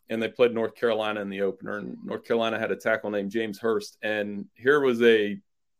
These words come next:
and most college football writers can attest to this, it was so hot in Columbia, it's always hot there, that I, I learned that whenever I cover a game there, you bring two shirts. Because by the time I had walked to the press box, the other one was done.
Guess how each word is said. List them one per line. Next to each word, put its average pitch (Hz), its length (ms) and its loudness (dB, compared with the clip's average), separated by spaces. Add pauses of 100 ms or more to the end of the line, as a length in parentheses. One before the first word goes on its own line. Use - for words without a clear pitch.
(360)
and 117 200 2
most 165 380 4
college 131 280 4
football 120 260 0
writers 104 300 -2
can 107 160 -8
attest 113 420 -4
to 98 60 -4
this, - 280 -8
it - 140 -10
was 101 200 -16
so 151 320 0
hot 127 400 2 (100)
in 107 140 -8
Columbia, 98 340 -6
it's - 100 -16 (160)
always 127 380 6
hot 95 300 -4
there, 95 260 -2 (420)
that 117 120 2
I, 104 300 4 (440)
I 113 140 0
learned 131 420 0
that 117 140 0
whenever 123 320 2
I 139 80 6
cover 135 260 0
a 117 100 0
game 123 240 0
there, 113 140 0
you 107 160 -8
bring 113 300 0
two 110 200 -8
shirts. - 480 -8 (180)
Because 117 320 0
by 117 180 4
the 110 100 2
time 131 220 -2
I 120 80 2
had 101 160 -2
walked 127 280 0
to 120 60 -12
the 104 80 -4
press 131 300 -2
box, 107 340 0
the 107 160 0
other 127 140 4
one 110 240 -2
was 92 180 -10
done. 95 500 -4